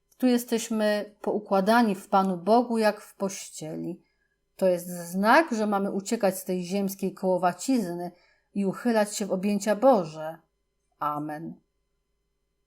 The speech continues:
W podobny sposób przemawiał tedy Jan Binder, a ludzie na karuzeli słuchali słów jego jak w kościele.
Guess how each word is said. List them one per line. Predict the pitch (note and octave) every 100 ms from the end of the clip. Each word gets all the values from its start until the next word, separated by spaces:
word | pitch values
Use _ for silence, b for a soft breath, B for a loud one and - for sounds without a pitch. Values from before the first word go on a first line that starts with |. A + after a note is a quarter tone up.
| _ _
W | -
podobny | B3+ C#4+ B3 A#3+
sposób | - A#3 A#3+ A#3+
przemawiał | - G3+ F#3+ F3+ F3+
tedy | E3+ F3 E3+
Jan | E3+ E3 E3
Binder, | E3 D#3+ D#3+ E3 F#3 b b b b
a | -
ludzie | F#3+ B3+ B3
na | G#3
karuzeli | G3+ F#3+ F#3 G3+ G3
słuchali | G3 G3 F#3 G#3+ A3
słów | G#3+ - A3+ B3
jego | A#3
jak | A#3+ A#3+
w |
kościele. | - C4+ - C#4 G#3+ -